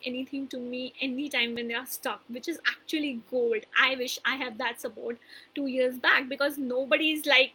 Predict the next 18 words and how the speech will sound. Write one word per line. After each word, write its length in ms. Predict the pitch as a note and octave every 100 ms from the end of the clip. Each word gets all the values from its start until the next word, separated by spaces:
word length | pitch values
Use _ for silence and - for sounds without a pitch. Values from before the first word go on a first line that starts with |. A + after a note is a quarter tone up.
| _
giving 380 | B3 B3+ B3 A3
one-on-one 540 | A#3+ A#3 B3 B3 B3+
chat 340 | B3 A#3+ A3 -
support. 420 | A#3+ - A3 A3+ - - -
Everybody 380 | B3 B3 B3
is 200 | B3 -
just 240 | - C4 -
selling 240 | B3 A#3
the 120 | A#3
course 280 | A#3+ A#3 G#3+
on 100 | A#3+
internet, 520 | A#3 A#3 G#3+ B3+ F4+ A4+
and 120 | D4+
that's 180 | A#3+ A#3+
why 80 | C4+
I 40 |
didn't 420 | B3+ B3 C#4 A#3+ -
like 400 | A3+ G#3+ A3